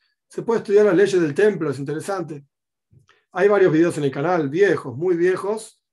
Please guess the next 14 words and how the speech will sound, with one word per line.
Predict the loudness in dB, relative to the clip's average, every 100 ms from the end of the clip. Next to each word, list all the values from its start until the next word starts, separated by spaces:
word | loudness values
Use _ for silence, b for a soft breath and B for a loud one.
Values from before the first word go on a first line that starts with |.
| _
sobre | _ -8 -6 -4 -2 -2
Beis | 0 -2 -2
Hamikdash, | -6 -8 -12 -18 -16
sobre | -6 -2
el | -2
templo, | 2 0 0 -6
de | -10
cómo | -8 -4 0
era, | 2 2 0
algunas | -2 -4 -6
enseñanzas | -8 -8 -8 -10 -12
hasídicas | -4 -2 0 0
del | -2 -2
templo. | -4 -4 -10